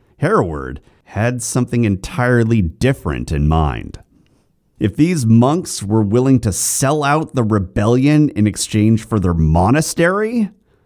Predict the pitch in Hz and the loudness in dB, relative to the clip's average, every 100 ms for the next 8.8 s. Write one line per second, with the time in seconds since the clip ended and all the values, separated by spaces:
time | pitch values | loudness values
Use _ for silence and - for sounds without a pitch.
0 | _ _ _ - 139 214 196 165 _ - | _ _ _ -2 -2 -2 -6 -10 _ -2
1 | 113 113 - 156 - 156 156 131 101 147 | 0 0 0 -2 -2 2 2 2 -2 -2
2 | 185 104 85 110 - - - - 107 107 | 2 2 0 -2 -8 -20 -8 -2 0 0
3 | 101 101 110 113 104 90 90 87 76 151 | -2 0 2 2 2 0 0 0 0 -2
4 | 196 107 67 65 85 82 76 78 69 67 | 0 -2 -4 -4 -2 0 0 -2 -2 -4
5 | 64 82 - - - - _ - 110 113 | -2 -2 -4 -10 -20 -20 _ -6 -2 0
6 | 98 87 131 151 147 113 131 160 120 101 | -2 -2 2 4 4 2 2 2 2 2
7 | 98 113 113 - - - - 120 110 107 | 0 0 0 -6 -2 2 4 4 4 4
8 | 123 117 92 - 73 65 50 - | 4 2 -2 -4 -6 -6 -8 -12